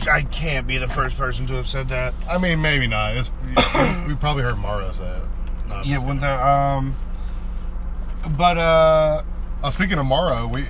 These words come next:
Speaker 2: uh, and
Speaker 1: Yeah.
Speaker 2: Crowd and Mauro included, we were on, like, a four or five on the Mamma Mia count.
Speaker 1: Yeah. Mauro threw out two proper,
Speaker 2: Two
Speaker 1: like,
Speaker 2: proper.
Speaker 1: in the first two matches.
Speaker 2: Yeah.
Speaker 1: And then the crowd started a Mamma Mia chant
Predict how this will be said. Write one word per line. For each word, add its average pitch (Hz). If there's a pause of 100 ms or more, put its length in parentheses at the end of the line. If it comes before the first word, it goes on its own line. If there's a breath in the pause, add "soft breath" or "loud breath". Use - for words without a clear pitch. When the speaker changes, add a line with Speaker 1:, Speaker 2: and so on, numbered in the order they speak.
(120)
Speaker 2:
uh, 123
and 127
Speaker 1:
Yeah. 165
Speaker 2:
Crowd 180
and 165
Mauro 147
included, 131
we 117
were 117
on, 117
like, 110
a 104
four 127
or 107
five 113
on 101
the -
Mamma 104
Mia 98
count. 90 (180)
Speaker 1:
Yeah. 147 (380 loud breath)
Mauro 202
threw 185
out 160
two 202
proper, 147
Speaker 2:
Two 127
Speaker 1:
like, 127
Speaker 2:
proper. 123
Speaker 1:
in -
the -
first 156
two 165
matches. 123
Speaker 2:
Yeah. 113 (280)
Speaker 1:
And 143
then 147
the 139
crowd 156
started 139
a 123
Mamma 127
Mia 123
chant 101